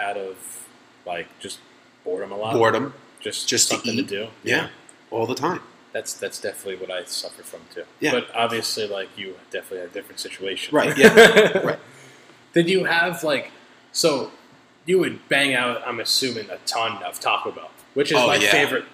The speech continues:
Speaker 1: It, have, do you, have you had Taco Bell
Speaker 2: No,
Speaker 1: since you
Speaker 2: I
Speaker 1: started
Speaker 2: haven't
Speaker 1: going?
Speaker 2: had any fast food.
Speaker 1: Or even pizza? You
Speaker 2: No.
Speaker 1: said you still haven't had pizza
Speaker 2: Yeah, it's
Speaker 1: since,
Speaker 2: been three
Speaker 1: since the
Speaker 2: years
Speaker 1: day
Speaker 2: since
Speaker 1: before
Speaker 2: I've
Speaker 1: your
Speaker 2: had
Speaker 1: surgery,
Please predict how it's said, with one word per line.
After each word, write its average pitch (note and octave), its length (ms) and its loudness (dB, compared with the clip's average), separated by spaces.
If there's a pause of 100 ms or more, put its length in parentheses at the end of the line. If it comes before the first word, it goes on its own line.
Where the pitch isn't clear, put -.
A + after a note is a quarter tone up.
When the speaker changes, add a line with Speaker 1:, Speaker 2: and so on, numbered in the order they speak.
(140)
Speaker 1:
It, C3+ 200 -8
have, D3 320 2
do F3 80 -2
you, G#3 160 0
have F#3 220 -2
you G#3+ 100 -2
had F#3+ 260 -4
Taco D#3 280 -6
Bell E3 140 2
Speaker 2:
No, - 40 2
Speaker 1:
since E3 280 -4
you D3 60 -6
Speaker 2:
I - 20 -4
Speaker 1:
started A#2+ 220 4
Speaker 2:
haven't C3 180 2
Speaker 1:
going? C3+ 140 8
Speaker 2:
had F#2 80 0
any G#2+ 140 -2
fast G2+ 400 -2
food. G2+ 120 -4
Speaker 1:
Or - 140 0
even C#3+ 260 -2
pizza? F3 400 -2
You C3 120 0
Speaker 2:
No. G3+ 120 2
Speaker 1:
said - 120 0
you C3+ 80 -2
still F#3+ 260 0
haven't F3+ 240 -6
had D#3 180 -6
pizza C3 220 -2
Speaker 2:
Yeah, A2 140 6
it's - 120 -2
Speaker 1:
since, A#2 160 0
Speaker 2:
been - 60 -12
three A#2 160 2
Speaker 1:
since G#2+ 80 0
the G#2+ 60 4
Speaker 2:
years G#2 180 4
Speaker 1:
day C3+ 60 4
Speaker 2:
since C3 160 -2
Speaker 1:
before B2+ 140 -10
Speaker 2:
I've A#2+ 40 -4
Speaker 1:
your G#2 60 -2
Speaker 2:
had G2+ 80 -4
Speaker 1:
surgery, A#2 300 -4